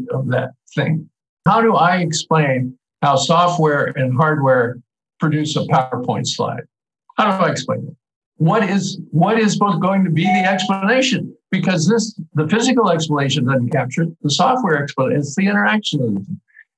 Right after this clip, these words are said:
And get, grabbing that vocabulary is a task. And, and there are, there are people who, who are working on it. Uh, I can put you on to John Doyle at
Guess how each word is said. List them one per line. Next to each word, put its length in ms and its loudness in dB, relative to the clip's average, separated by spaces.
And 260 2
get, 220 0
grabbing 520 2
that 180 0
vocabulary 880 0
is 260 -2
a 80 -6
task. 520 -4
And, 360 -2
and 380 -2
there 160 2
are, 100 -6
there 220 -4
are 80 -4
people 480 0
who, 240 -2
who 80 0
are 100 2
working 360 0
on 160 -4
it. 180 -8
Uh, 360 0
I 160 -2
can 280 -10
put 160 0
you 100 0
on 220 2
to 80 0
John 340 2
Doyle 460 2
at 60 -6